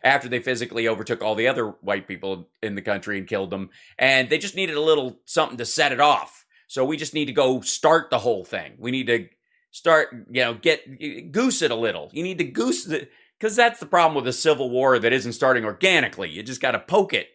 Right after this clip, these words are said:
right? Um, unfortunately, I guess, uh, you know, uh, <laughs> fortunately for us and unfortunately for them, uh, it did not work, however gruesome and awful it was. And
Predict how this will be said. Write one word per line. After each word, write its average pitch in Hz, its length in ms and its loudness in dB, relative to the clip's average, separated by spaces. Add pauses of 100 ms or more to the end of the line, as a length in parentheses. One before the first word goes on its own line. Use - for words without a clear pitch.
right? 135 260 4 (640)
Um, 123 460 2 (920)
unfortunately, 143 800 2
I 123 80 4
guess, 120 380 -2
uh, 110 280 4 (340)
you 113 200 -8
know, 95 180 -8 (200)
uh, - 1500 -10 (180)
<laughs> - 120 -20
fortunately 170 520 -2
for 135 160 0
us 135 220 6
and 120 100 2
unfortunately 117 540 -2
for 110 120 -4
them, 107 300 2 (360)
uh, 117 340 6 (100)
it 117 180 -4
did 170 200 2
not 123 200 2
work, 117 240 2
however 113 340 0
gruesome 117 460 -4
and 101 120 -8
awful 120 340 -2
it 101 80 -8
was. 151 420 2 (600)
And 160 460 2